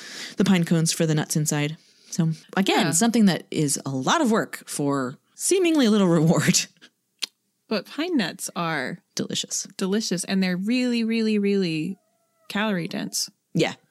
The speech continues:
Speaker 1: they're, yeah. So you get, you get bang for your buck, but still, it's, they're so
Speaker 2: Yeah.
Speaker 1: tiny.
Speaker 2: And last up this week is a delightful tale about a lil tater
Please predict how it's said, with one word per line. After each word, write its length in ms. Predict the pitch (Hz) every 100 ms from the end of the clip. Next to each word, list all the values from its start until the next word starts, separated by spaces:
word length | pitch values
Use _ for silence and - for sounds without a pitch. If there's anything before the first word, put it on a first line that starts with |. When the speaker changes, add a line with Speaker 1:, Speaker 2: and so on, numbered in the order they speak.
| _ _
Speaker 1:
they're, 220 | 160 147
yeah. 260 | 98 135 - - -
So 100 | -
you 180 | 165 185
get, 280 | 226 214 -
you 80 |
get 180 | 202 220
bang 240 | 196 190 190
for 100 | 175
your 100 | 165
buck, 280 | 160 143 -
but 140 | -
still, 300 | - - 170 - _
it's, 340 | 175 - - - _ -
they're 120 | 170
so 120 | 226
Speaker 2:
Yeah. 40 | 185
Speaker 1:
tiny. 440 | 180 160 131 - _ - - - -
Speaker 2:
And 420 | 311 226 214 285 - _ _ _
last 320 | 214 214 214
up 140 | 220 208
this 240 | 196 -
week 320 | 185 262 - -
is 200 | 208 -
a 220 | 208 202 -
delightful 440 | 240 294 415 277
tale 380 | 220 190 143 185 226
about 340 | 214 220 220 -
a 160 | 226 240 -
lil 240 | 254 302
tater 420 | 330 233 214 208